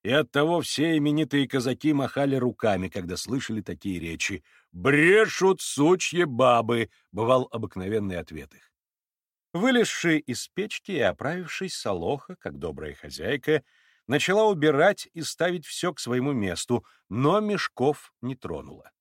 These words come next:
Это Вакула принёс, пусть сам же и вынесет. Чёрт, между тем, когда ещё влетал в трубу, как-то нечаянно оборотившись, увидел Чуба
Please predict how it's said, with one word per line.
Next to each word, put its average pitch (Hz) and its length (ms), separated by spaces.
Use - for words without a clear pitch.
Это 113 460
Вакула 110 500
принёс, 85 500
пусть 147 260
сам 143 280
же 123 160
и - 180
вынесет. 107 680
Чёрт, 233 520
между 196 340
тем, 208 240
когда 147 240
ещё 139 240
влетал 135 380
в - 100
трубу, 127 480
как-то 170 320
нечаянно 190 500
оборотившись, 175 880
увидел 208 500
Чуба 175 600